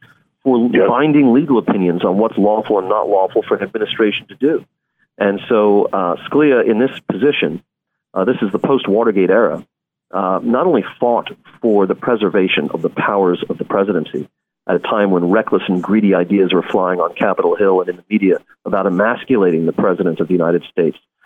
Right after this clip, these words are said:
Speaker 1: curtailing his powers to act in crises, uh, but he also participated, Scalia did, in the reformation of the intelligence community after the revelations of all the abuses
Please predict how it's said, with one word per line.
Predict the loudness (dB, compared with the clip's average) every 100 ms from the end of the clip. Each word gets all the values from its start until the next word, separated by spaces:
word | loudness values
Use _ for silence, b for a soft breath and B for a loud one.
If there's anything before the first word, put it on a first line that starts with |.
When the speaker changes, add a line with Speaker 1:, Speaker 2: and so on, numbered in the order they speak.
| b
Speaker 1:
curtailing | -4 -2 0 2 2 0
his | -2 -2
powers | -2 0 0 -2
to | -2
act | -2 -2
in | -4
crises, | -4 -4 -4 -6 -12 -14 _ _ _ _ -6
uh, | -2
but | 0
he | 2
also | 2 0 0 0 2 2 -2
participated, | -4 -2 -2 -2 0 0 -2 -4 -2
Scalia | 0 2
did, | 2 0
in | 0 0
the | 2 0 0
reformation | 0 0 -2 2 2 2 -2 -6 -8
of | -2
the | -2
intelligence | 0 -2 -2 -4 -6
community | -2 0 0 0 0
after | 0 -2
the |
revelations | 0 2 2 2 0 -2
of | -2
all | 0
the | 0
abuses | 0 0 -2 -2